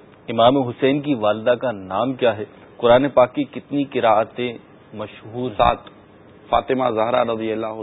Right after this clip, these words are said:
Speaker 2: تعالی عنہا، اور، آ، مسجد نبوی شریف میں روضۃ الجنہ ہے، اور، آ، دوسرا سوال آپ کے کیا تھا، آ، آ، حضرت،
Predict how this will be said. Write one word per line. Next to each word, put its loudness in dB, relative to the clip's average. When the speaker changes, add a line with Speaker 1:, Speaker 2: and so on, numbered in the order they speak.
Speaker 2:
تعالی -4
عنہا، -8
اور، -2
آ، -6
مسجد -4
نبوی -4
شریف -6
میں -6
روضۃ -4
الجنہ -6
ہے، -8
اور، -6
آ، -6
دوسرا -6
سوال 2
آپ -2
کے -10
کیا -4
تھا، -8
آ، 0
آ، -2
حضرت، -4